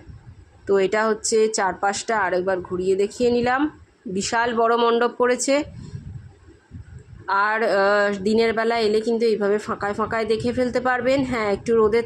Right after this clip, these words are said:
তাত আছে, but ফাঁকা পাবেন। তো যাই হোক, এবার চলুন পরের প্যান্ডেল, শেষ প্যান্ডেল, নরেন্দ্র কৃষ্ণদেব পার্ক। এটা হচ্ছে একদম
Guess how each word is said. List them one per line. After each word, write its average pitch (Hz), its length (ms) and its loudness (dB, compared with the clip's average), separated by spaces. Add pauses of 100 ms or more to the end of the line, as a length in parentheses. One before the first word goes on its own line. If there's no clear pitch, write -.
তাত 220 260 -2
আছে, 214 420 -2
but 240 280 -4
ফাঁকা 185 280 -4
পাবেন। 170 400 -4 (1000)
তো 233 220 2 (280)
যাই 202 340 2
হোক, 214 140 0
এবার 196 180 0
চলুন 214 340 0
পরের 190 300 0
প্যান্ডেল, 208 400 0
শেষ 262 400 -4
প্যান্ডেল, 208 480 2 (380)
নরেন্দ্র 233 500 2
কৃষ্ণদেব 214 580 2
পার্ক। 226 300 2 (440)
এটা 240 300 0
হচ্ছে 240 400 0
একদম 240 720 2